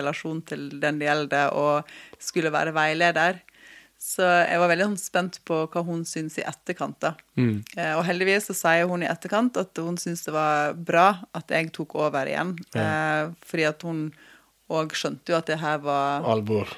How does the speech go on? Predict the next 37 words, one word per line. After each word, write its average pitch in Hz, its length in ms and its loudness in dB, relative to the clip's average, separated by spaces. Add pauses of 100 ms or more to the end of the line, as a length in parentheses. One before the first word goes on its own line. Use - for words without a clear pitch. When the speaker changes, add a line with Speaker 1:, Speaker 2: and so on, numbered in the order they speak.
(180)
Speaker 1:
alvor, 214 440 10
og - 20 8
at 196 140 8
det 190 60 0
Speaker 2:
Mm. - 20 4
Speaker 1:
var 180 100 8
en 175 80 2
nær 170 260 8
relasjon, 165 420 -2
og 156 160 2
hun 117 140 6
Speaker 2:
Ja. - 0 -
Speaker 1:
også 165 160 4
vet 160 200 4
jo 170 60 -12
hvem 160 180 -4
det 160 80 6
er, 202 200 8
sånn, 180 260 -2
så 180 160 -4
hun 175 200 -2
følte 170 540 0
jo 151 300 2 (360)
heldigvis 165 420 -2
i - 60 -6
etterkant 170 440 -2
at 151 100 -2
hun 151 140 -4
ble 147 160 2
involvert 160 760 0
i - 60 -4
det, 160 280 2 (120)
og 156 120 0
at - 100 -8
det 151 460 0 (400)
var 165 120 2
masse 156 260 -4